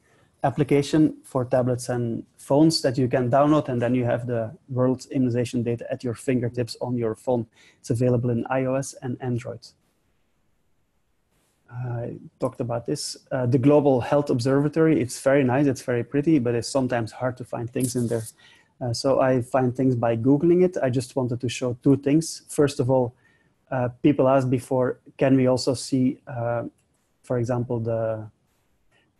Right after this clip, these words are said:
the, do these punch cards exist also for the African region? Yes, they do exist for the African region. Here it is. They exist for all regions and all countries, and here's where you can actually find them. And here also there's a little text on how to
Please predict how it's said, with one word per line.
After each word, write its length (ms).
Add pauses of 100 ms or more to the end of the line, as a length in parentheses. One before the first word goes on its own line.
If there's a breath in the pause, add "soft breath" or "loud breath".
(680)
the, 180
do 160
these 200
punch 280
cards 240
exist 320
also 300
for 220
the 120
African 340
region? 440
Yes, 180
they 120
do 160
exist 280
for 100
the 100
African 360
region. 280
Here 220
it 120
is. 200 (460 soft breath)
They 140
exist 280
for 140
all 220
regions 400
and 160
all 160
countries, 420
and 180
here's 320
where 120
you 60
can 140
actually 220
find 320
them. 180 (200)
And 260 (300)
here 300
also 300
there's 200
a 40
little 260
text 400 (360 soft breath)
on 120
how 180
to 120